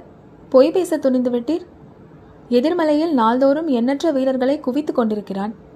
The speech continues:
அவனை அப்போருக்கு ஆயத்தமாகவில்லை என்று சொல்கிறீர்கள். அவனது மண்ணை காக்க அவனின் எல்லைக்குள் வீரர்களை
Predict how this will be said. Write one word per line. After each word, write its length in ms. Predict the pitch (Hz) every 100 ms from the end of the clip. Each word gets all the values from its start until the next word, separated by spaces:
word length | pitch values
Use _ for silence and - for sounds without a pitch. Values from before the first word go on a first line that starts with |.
| - - - -
அவனை 320 | 208 233 240
அப்போருக்கு 440 | 233 226 269 302 302
ஆயத்தமாகவில்லை 760 | 254 262 262 247 247 247 240
என்று 200 | 240 233 226
சொல்கிறீர்கள். 540 | 247 294 294 214 196 196 - - - - - - - - - - - - - - - - - - - - - - - - - - - - -
அவனது 380 | 254 254 247 233
மண்ணை 300 | 226 233 302 285
காக்க 360 | 220 208 202 202 - - -
அவனின் 340 | 269 294 262
எல்லைக்குள் 480 | 220 247 302 330 330
வீரர்களை 460 | 262 247 233 220